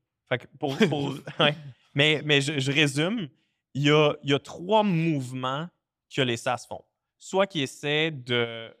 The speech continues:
Speaker 1: euh, de toucher à tout. Fait que c'est, c'est littéralement des, c'est, c'est un E R P qui est vraiment fini par tout faire. Puis ça, c'est,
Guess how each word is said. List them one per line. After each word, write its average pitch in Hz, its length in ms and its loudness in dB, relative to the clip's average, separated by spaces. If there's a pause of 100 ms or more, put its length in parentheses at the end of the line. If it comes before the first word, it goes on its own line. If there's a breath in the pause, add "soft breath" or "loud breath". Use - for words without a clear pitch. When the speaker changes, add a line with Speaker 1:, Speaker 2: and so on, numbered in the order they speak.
Speaker 1:
euh, 107 600 -4 (280)
de 131 140 -4
toucher - 280 -2
à 123 60 4
tout. - 200 -8 (400)
Fait 110 100 -6
que - 60 -18
c'est, 131 140 -6 (120)
c'est 117 200 -2
littéralement 123 680 0
des, 113 540 -4
c'est, - 240 -16
c'est - 140 -14
un 107 120 -2
E 123 260 6
R 107 60 -12
P 127 220 0
qui 123 120 -10
est 113 40 -6
vraiment 110 420 -2
fini 113 280 -12
par - 160 -8
tout 110 120 -12
faire. 127 320 -2 (100)
Puis - 80 -20
ça, 135 120 -8
c'est, - 140 -18